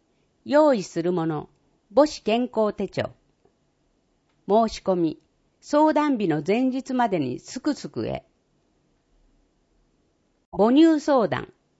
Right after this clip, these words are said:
時、十四日水曜、十時から十二時、十三時から十五時のうち一時間。ところ、サンシープラザ三階。内容、産前産後の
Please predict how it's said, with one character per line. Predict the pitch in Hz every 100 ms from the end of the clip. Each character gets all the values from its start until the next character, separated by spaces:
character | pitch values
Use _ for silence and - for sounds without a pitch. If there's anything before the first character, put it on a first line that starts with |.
| _ _ _ _ _ _ _
時、 | 190 185 220 202 - _ _ _ -
十 | 262 320 262
四 | 190
日 | - 190
水 | 180 - 170 170
曜、 | 139 - _ _ _ _
十 | - 294 311
時 | 226 208
か | 175
ら | 143 131
十 | 160 185
二 | 175 156
時、 | - - _ _ _ _ _ _ 202
十 | 277 311 302
三 | 302 302
時 | 220 196
か | 170
ら | 151
十 | 151 269 285
五 | 226 208
時 | 180
の | 151
う | 139
ち | 139 151 - -
一 | 143 - 208
時 | 196
間。 | - - - _ _ _ _ _ _ _ _ -
と | 170
こ | 202
ろ、 | 180 160 - _ _ _
サ | - 247
ン | 294 294
シ | - 285
ー |
プ | 285
ラ | 247 196
ザ | 131
三 | - 151 160
階。 | 139 131 - - _ _ _ _ _ _ -
内 | 170 185 180
容、 | 170 160 151 - _ _ _ _ _ _ _ _
産 | - 247 285 285
前 | 302 294
産 | 320 311 269
後 | 185
の | 135 135